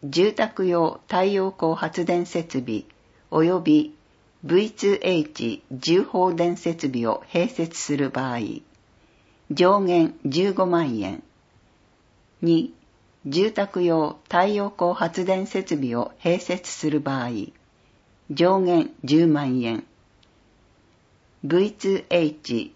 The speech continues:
重放電設備、住宅用太陽光発電設備の併設及び電気自動車の導入必須。補助対象経費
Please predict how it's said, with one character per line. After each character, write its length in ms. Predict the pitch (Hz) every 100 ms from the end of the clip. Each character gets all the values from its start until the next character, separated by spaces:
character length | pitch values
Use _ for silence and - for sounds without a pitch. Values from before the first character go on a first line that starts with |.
| -
重 340 | 135 143 185
放 280 | 208 196 190
電 220 | 175 180
設 360 | 180 160 160 -
備、 240 | - 85 - _ _ _ _ _ _ _ _ 170
住 260 | 143 185
宅 300 | 220 180 165
用 300 | 160 151 - -
太 180 | 196 185
陽 240 | 190 185
光 220 | - 160
発 320 | 160 160 175
電 200 | 170 175
設 300 | - 190 -
備 140 | 135 117
の 280 | 110 107 - _ _ _
併 160 | 170 180
設 520 | - 170 165 - 127 -
及 280 | - 143 160
び 320 | 143 143 135 -
電 240 | - 160 190
気 160 | 190
自 160 | 170 170
動 200 | 170 160
車 220 | 160 120
の 280 | 113 113 - _
導 240 | 143 151 160
入 260 | 156 147
必 520 | 147 - 120 - - 117
須。 120 | - _ _ _ _ _ _ _ _ _ _ _ _
補 140 | - 175
助 220 | 151 202
対 260 | - 180 190
象 260 | - 175
経 240 | 170 165 135
費 380 | - 104 95